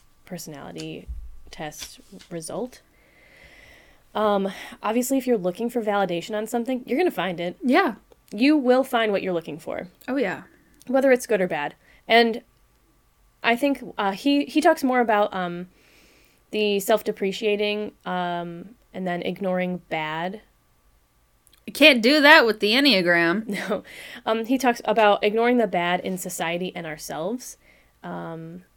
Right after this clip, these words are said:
Speaker 2: I wish.
Speaker 1: L O L. <laughs> But I'm focused more on the way that we begin to think, like,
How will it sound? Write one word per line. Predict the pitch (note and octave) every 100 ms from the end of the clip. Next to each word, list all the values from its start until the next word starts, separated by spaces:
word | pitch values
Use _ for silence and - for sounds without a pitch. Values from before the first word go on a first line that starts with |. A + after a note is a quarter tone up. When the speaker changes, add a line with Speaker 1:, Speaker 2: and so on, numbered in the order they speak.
| -
Speaker 2:
I | G#3
wish. | F#3 E3+ E3 - - - _ -
Speaker 1:
L | F3 F3+
O | G3+ G3+ -
L. | B3
<laughs> | D#5+ B3+ - - - - -
But | A3 -
I'm | A#3+
focused | B3+ D4 D4+
more | C4+ A#3+
on | A#3 G#3+
the | G#3
way | G3+ G3 G3
that | F#3+ F#3+
we | G3+ G3+
begin | G#3 G3 G3
to | G#3
think, | - G3 G3 -
like, | F3 E3+